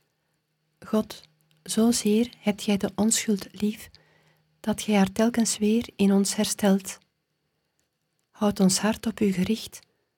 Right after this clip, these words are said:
zodat uw geest in ons gaat leven,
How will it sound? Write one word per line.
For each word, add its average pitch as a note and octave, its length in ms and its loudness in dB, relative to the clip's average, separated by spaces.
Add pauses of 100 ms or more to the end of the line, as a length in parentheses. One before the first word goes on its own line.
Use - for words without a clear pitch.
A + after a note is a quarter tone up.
(140)
zodat G3 420 -2
uw A#3 120 0
geest A3 380 0
in - 240 2
ons F#3+ 220 2
gaat G3 280 -2
leven, F#3+ 520 2